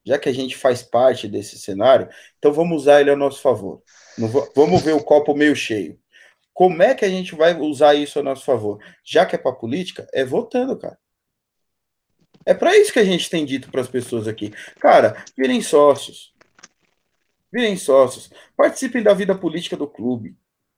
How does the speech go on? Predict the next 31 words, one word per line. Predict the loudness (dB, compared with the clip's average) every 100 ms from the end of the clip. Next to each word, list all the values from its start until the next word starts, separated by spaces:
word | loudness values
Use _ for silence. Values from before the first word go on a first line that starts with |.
| _ _
Assim | -2 0 0 0 0
você | -2 -2 -6 _ _ -2 0
pode | 2 0
mudar, | 0 4 4 2 -4 _ _ _ _
né? | 2 2 2 -4 -14 0
É, | 2 2
então | 0 -4
esse | -4 -2
é | 0
o |
recado | 0 0 0 0 -2
que | -8
a |
gente | -8 -10 -10
deixa | -4 -2 -2 -6
aqui, | -10 -14 -20 -20 _ _ _
né? | 2 2 0 -8
Já | 0 2 2
que | 0 -6 -4
isso | -6 -8
tem | -6 -4
afetado | -2 -2 0 2 2 2
o |
nosso | -4 -6 -8
dia | -8 -8
a | -6
dia, | -6 -4 -4 -6 _ _ _ _ -2
né? | 2 2 -2 _
Seria | -2 0 2
muito | 0 -4 -8
melhor | -2 2 4 6 4